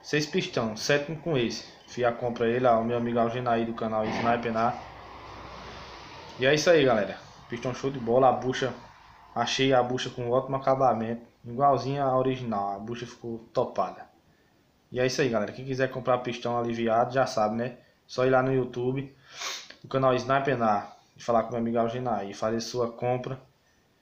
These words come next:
e vai chegar em ótimo estado. Isso aí não tem nem, nem, não tem nem medo, que vai chegar, a compra vai chegar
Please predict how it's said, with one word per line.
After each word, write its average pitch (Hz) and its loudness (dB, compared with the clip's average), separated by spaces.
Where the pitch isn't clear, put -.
e 120 -2
vai 127 4
chegar 127 4
em 127 2
ótimo 139 2
estado. 101 0
Isso 117 -4
aí 135 4
não 143 -4
tem 139 -2
nem, 151 -2
nem, 147 -4
não 131 -8
tem 160 4
nem 196 6
medo, 131 2
que 131 -2
vai 143 4
chegar, 143 4
a 135 4
compra 147 0
vai 139 0
chegar 135 2